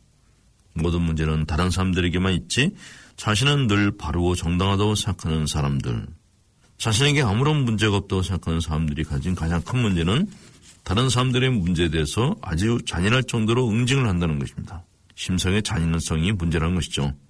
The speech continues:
이런 심성의 대표적인 인물들이 바로 바리사이파 사람들이었습니다. 바리사이파 사람들은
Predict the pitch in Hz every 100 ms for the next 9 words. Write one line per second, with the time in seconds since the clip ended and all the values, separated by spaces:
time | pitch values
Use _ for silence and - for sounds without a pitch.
0 | _ - - - - - - - 135 151
1 | 147 139 135 139 139 90 104 101 104 92
2 | 87 76 85 113 117 76 80 - 85 87
3 | 104 101 110 131 131 107 69 - - -
4 | _ _ _ _ _ _ _ - 98 117
5 | 123 135 139 135 123 120 92 117